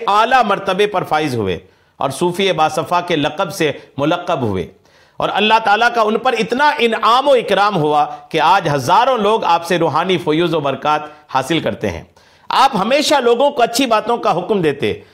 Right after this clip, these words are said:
और नसीहत के ज़रिए मुआशरा की इस्लाह फरमाते, क्योंकि आपको बखूबी मालूम था कि इस्लाह मुआशरा की सख्त ज़रूरत है।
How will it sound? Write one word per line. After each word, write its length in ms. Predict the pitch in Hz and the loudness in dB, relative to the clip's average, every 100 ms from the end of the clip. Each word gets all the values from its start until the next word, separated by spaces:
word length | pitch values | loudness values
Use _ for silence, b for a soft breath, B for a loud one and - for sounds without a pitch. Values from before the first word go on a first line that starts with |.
| B | B
और 100 | 127 | -2
नसीहत 440 | 151 175 214 226 226 | -2 0 0 0 0
के 80 | 202 | -2
ज़रिए 520 | 190 220 214 - - | 0 0 -2 -4 -6
मुआशरा 400 | 135 208 208 233 | -2 0 0 0
की 160 | 240 226 | 0 0
इस्लाह 280 | 220 208 240 | 0 0 0
फरमाते, 480 | 226 160 139 - 87 - b b b | 0 -2 -2 -2 -6 -8 b b b
क्योंकि 200 | 160 156 | -4 0
आपको 480 | 175 175 214 - 190 143 B B | 2 4 2 0 0 -2 B B
बखूबी 540 | 123 208 202 269 294 302 | -2 0 2 2 2 0
मालूम 380 | 220 202 233 233 | 2 2 2 0
था 160 | 165 190 | 0 0
कि 140 | 190 | 0
इस्लाह 360 | 190 185 202 208 | -2 0 2 2
मुआशरा 400 | 185 180 - 226 | 2 0 0 0
की 160 | 240 226 | 0 -2
सख्त 300 | - 269 - | 0 -2 -2
ज़रूरत 440 | 180 180 165 151 - | -2 0 0 -2 -2
है। 120 | 92 | -6